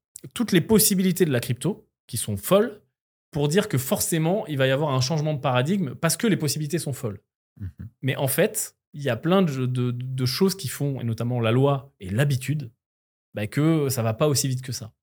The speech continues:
Speaker 2: Ok.
Speaker 1: Tu vois ? Et sur l'immobilier, je pense qu'il y a des boîtes qui le font très bien, comme Realty, parce qu'ils sont engouffrés dans le truc, et tant mieux, parce qu'ils sont sûrement plus rapides, moins chers, plus
Speaker 2: Bien sûr.
Speaker 1: sécurisés,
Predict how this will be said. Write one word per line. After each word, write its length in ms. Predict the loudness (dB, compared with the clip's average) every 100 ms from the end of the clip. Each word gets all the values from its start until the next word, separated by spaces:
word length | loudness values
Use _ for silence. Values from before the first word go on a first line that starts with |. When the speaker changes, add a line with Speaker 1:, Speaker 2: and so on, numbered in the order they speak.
| _ _ _ -18
Speaker 2:
Ok. 160 | -16 -12
Speaker 1:
Tu 100 | -6
vois ? 180 | -6 -6 _ -20 _ 0
Et 240 | 2 2
sur 140 | 0 2
l'immobilier, 400 | 2 2 2 2
je 100 | 2
pense 340 | -4 -4 -6
qu'il 320 | -6 -4 -4
y 80 | -4
a 60 | 0
des 100 | 2
boîtes 160 | 2
qui 100 | 0
le 80 | -2
font 140 | -2 -2
très 140 | 0
bien, 140 | 0
comme 160 | 0 -2
Realty, 440 | 0 -2 -4 -8 -10 _ _ _ -4
parce 140 | -4
qu'ils 180 | -6 -10
sont 240 | -4 -4 2
engouffrés 400 | 4 4 4 2
dans 100 | 2
le 60 |
truc, 360 | 0 -4 -6 -12 -10
et 60 |
tant 180 | 0 2
mieux, 180 | 6 4
parce 140 | 4
qu'ils 160 | -2 -2
sont 100 | -2
sûrement 320 | -2 0 0
plus 140 | 0 0
rapides, 300 | 0 0 -2
moins 180 | -4
chers, 420 | -4 -4 -4 -6 -6
plus 100 | -8
Speaker 2:
Bien 60 |
sûr. 60 | -6
Speaker 1:
sécurisés, 420 | -2 -2 0 -2